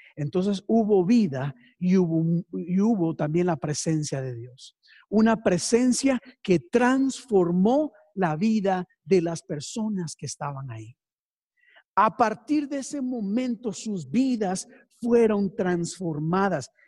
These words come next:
y fueron llevadas literalmente, en muchos de ellos, a los confines de la tierra. Después de haber visto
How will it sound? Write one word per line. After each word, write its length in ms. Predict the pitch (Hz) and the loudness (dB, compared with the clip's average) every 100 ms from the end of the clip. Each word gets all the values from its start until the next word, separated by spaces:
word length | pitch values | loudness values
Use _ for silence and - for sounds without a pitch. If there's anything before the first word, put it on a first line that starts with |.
| - | -6
y 120 | 202 | -6
fueron 600 | - 185 247 247 247 208 | -4 2 4 4 0 -2
llevadas 640 | 185 185 202 220 185 190 - _ - | -2 0 0 -2 -2 -8 -14 _ -14
literalmente, 920 | 160 147 156 202 202 226 214 170 147 | -12 -10 -8 -6 -6 -6 -6 -6 -8
en 100 | 160 | -6
muchos 300 | 185 190 160 | -6 -6 -2
de 140 | 190 | -2
ellos, 260 | 196 196 - | -2 -8 -16
a 100 | - | -12
los 220 | 147 143 - | -12 -12 -14
confines 840 | - 135 123 214 208 113 117 - _ _ _ | -18 -18 -10 -6 -4 -6 -12 -18 _ _ _
de 160 | 143 | -8
la 120 | 131 | -8
tierra. 520 | 120 139 120 113 - _ _ _ _ _ _ _ _ _ _ _ _ _ _ _ _ _ _ _ _ _ _ _ _ _ _ _ _ _ _ _ _ _ _ _ _ | -10 -12 -12 -12 -18 _ _ _ _ _ _ _ _ _ _ _ _ _ _ _ _ _ _ _ _ _ _ _ _ _ _ _ _ _ _ _ _ _ _ _ _
Después 440 | 185 - - 247 | -2 0 2 4
de 100 | 240 | 4
haber 200 | 220 233 | 4 2
visto 680 | 190 247 247 - - 165 123 | 2 0 0 -4 -8 -8 -10